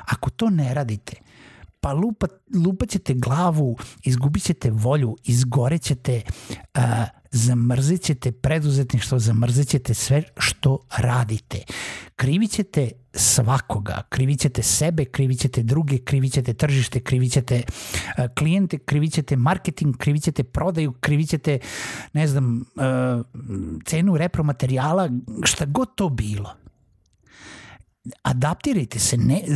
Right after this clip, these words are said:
mislim, znate, e, e, u, recimo, u mom poslu, u, u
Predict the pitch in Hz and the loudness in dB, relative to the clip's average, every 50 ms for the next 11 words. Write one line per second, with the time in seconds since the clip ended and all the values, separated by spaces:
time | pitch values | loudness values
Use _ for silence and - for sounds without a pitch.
0 | 156 160 165 185 208 202 185 - - 180 156 - - - - - _ _ _ - | 0 0 0 0 2 2 2 4 4 2 0 0 -4 -10 -12 -12 _ _ _ -16
1 | _ - - - 123 123 143 165 160 - 151 107 120 139 147 139 131 127 135 135 | _ -10 -4 -2 0 2 2 2 2 0 -4 -4 -4 -2 0 0 0 0 -2 -2
2 | 131 131 127 123 117 120 127 - 139 131 131 131 135 135 127 - - 160 143 120 | -2 0 0 0 0 0 -2 0 0 0 2 2 0 0 0 0 2 2 2 2
3 | 113 113 117 160 175 156 - 117 113 120 - - - 113 101 - 135 135 117 117 | 0 0 2 2 2 2 0 -2 -2 -4 -2 0 0 0 0 0 0 2 2 2
4 | 113 113 110 120 120 117 117 113 110 | 2 0 2 2 2 2 2 2 0